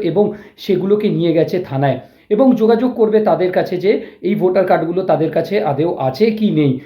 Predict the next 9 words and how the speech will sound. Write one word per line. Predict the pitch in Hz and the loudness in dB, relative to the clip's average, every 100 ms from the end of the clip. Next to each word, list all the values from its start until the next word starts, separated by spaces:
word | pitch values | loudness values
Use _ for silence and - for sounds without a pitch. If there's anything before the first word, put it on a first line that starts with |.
| - _ | -18 _
এই | 226 254 | 2 2
ভোটার | 233 254 240 | 4 0 0
কার্ডগুলো | 240 208 240 220 180 | 0 0 -2 -2 -2
কেন | 175 247 | 2 2
এখানে | 226 208 214 214 | 2 2 0 0
পড়েছিল | 165 160 185 151 - | -2 -2 -2 -2 -2
এবং | 165 185 180 - - _ | -2 -2 -4 -12 -20 _
কি, | 220 226 | -2 0
আহ, | - | -2